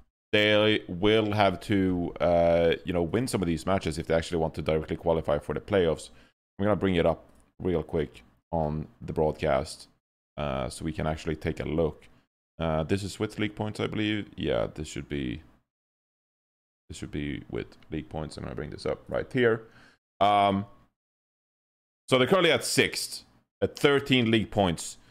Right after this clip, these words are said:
tied with the Lono Spitfire and Atlanta Reign are below them, one league point. Florida Mayhem, uh, below them with one league point. So there's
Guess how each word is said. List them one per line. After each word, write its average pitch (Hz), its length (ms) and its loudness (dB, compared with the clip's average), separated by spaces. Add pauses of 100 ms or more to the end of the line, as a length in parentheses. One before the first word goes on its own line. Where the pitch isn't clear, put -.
(440)
tied 117 560 4
with 101 160 2
the 101 60 4
Lono 98 240 4
Spitfire 95 840 2 (300)
and 87 100 2
Atlanta 92 420 2
Reign 92 240 4
are 87 80 2
below 87 280 2
them, 85 320 0 (400)
one 85 160 0
league 82 160 0
point. 85 340 -4
Florida 85 220 0
Mayhem, 80 300 -2 (140)
uh, 80 200 0
below 80 240 0
them 78 100 -2
with 78 120 -6
one 80 200 -2
league 78 160 -4
point. 80 220 -4
So 98 100 0
there's 95 280 2